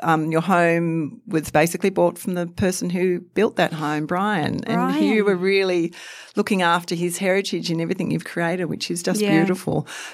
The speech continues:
Speaker 1: But it's that, I mean, what does home mean to you?
Speaker 2: Home is where the people you love are.
Speaker 1: Mm-hmm.
Speaker 2: It's also where the things that you love are.
Speaker 1: Mm.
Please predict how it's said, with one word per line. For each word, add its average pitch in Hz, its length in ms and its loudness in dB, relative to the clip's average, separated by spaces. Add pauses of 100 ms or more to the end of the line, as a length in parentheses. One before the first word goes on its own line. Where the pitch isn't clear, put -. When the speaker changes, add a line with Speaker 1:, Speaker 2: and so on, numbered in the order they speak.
Speaker 1:
But 196 160 8
it's - 200 4
that, 254 240 0 (100)
I 202 80 2
mean, 233 160 2
what 370 160 -4
does 311 160 0
home 240 300 2
mean 208 200 2
to 202 140 -4
you? 208 400 0 (280)
Speaker 2:
Home 339 460 4 (140)
is 214 640 0 (460)
where 202 880 4
the 190 260 -4
people 196 440 0
you 185 140 0
love 165 520 -2
are. 170 280 0 (120)
Speaker 1:
Mm-hmm. 170 280 0
Speaker 2:
It's - 140 -14
also 185 600 2
where 170 580 0
the 175 160 -6
things 202 360 0
that 160 180 -2
you 156 100 -2
love 156 400 -4
are. 156 300 -2
Speaker 1:
Mm. 139 140 -2